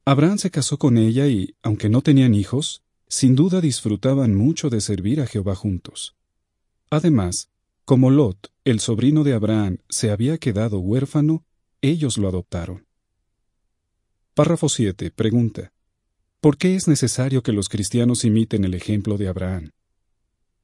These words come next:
Abraham fue leal a Jehová y nunca participó en la idolatría que se practicaba en Ur. Junto con su esposa, estuvo dispuesto a ir contra la corriente. Para cultivar verdadera fe,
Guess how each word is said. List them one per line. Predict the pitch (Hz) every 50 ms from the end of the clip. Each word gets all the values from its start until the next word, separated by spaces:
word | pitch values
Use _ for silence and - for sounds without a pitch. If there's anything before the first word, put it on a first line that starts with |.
| _ _ _ _ _ _ _ _ _ _ _
Abraham | - 131 123 135 135 143 170 185 180
fue | - - 156 156 156
leal | 151 135 113 107 113 120 123
a | 120
Jehová | - - 110 98 92 107 110 117 131 - _
y | - 147
nunca | 139 139 160 196 202 170
participó | 151 - 127 - - 117 - - 113 - 123 131
en | 127
la | 131 127
idolatría | 107 107 101 101 95 95 - 113 113 117 117
que | - 113
se | - - 107
practicaba | - 98 92 - - 104 95 - 113 110 107 107 107 - -
en | 147 135 110
Ur. | 120 127 123 - - - _ _ _ _ _ _ _ _ _ _ _ _ _ _ _ _ _ _ _
Junto | _ - - 127 113 - 110
con | 104 110 104 104
su | - 104
esposa, | - - - 135 135 - - 123 117 - _ _ _ _ _ -
estuvo | 143 - - - 175 190 180
dispuesto | - 139 - - - 139 147 - - 139 117
a | 104
ir | 110 120 120 -
contra | - - 101 95 92 - 104 98
la | 95 95
corriente. | 95 - 98 95 104 101 87 85 - - - _ _ _ _ _ _ _ _ _ _ _ _ _ _ _ _ _ _ _ _ _
Para | - 123 120 123
cultivar | - 139 123 - - 123 117 147 170 170
verdadera | 160 127 104 92 90 87 107 131 156 156
fe, | - - 135 98 80 82 -